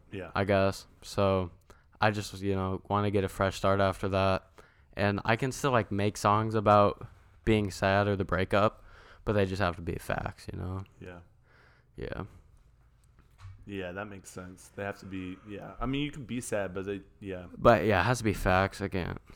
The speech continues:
Speaker 2: yeah.
Speaker 1: Did you, then you released the song Sorry, right?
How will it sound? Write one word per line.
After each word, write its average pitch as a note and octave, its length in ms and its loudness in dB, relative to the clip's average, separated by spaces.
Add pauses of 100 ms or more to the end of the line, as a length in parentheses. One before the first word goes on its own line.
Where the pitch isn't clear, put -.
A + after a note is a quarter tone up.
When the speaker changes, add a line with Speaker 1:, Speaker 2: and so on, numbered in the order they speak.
(340)
Speaker 2:
yeah. G1+ 280 -10 (180)
Speaker 1:
Did B2+ 160 -4
you, B2+ 400 -2
then C3+ 180 -4
you C3+ 100 -4
released A2 300 -6
the G2 80 -16
song F#2+ 240 -8
Sorry, F2+ 460 -4
right? F#2 280 -10